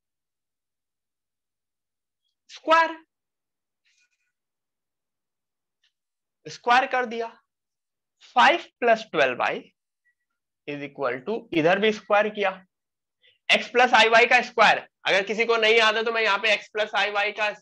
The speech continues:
होल स्क्वायर क्या बनेगा, ए स्क्वायर प्लस बी स्क्वायर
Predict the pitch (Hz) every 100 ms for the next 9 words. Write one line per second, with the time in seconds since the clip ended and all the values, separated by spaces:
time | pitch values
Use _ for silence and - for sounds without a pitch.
0 | 196 202 208 208 214 185 147 - - _
1 | _ - 208 214 208 196 156 123 - _
2 | _ - 180 214 214 - 220 208 180 123
3 | - _ _ _ _ _ - 196 208 202
4 | - - _ _ _ _ _ _ 120 127
5 | 165 220 220 - 226 208 202 156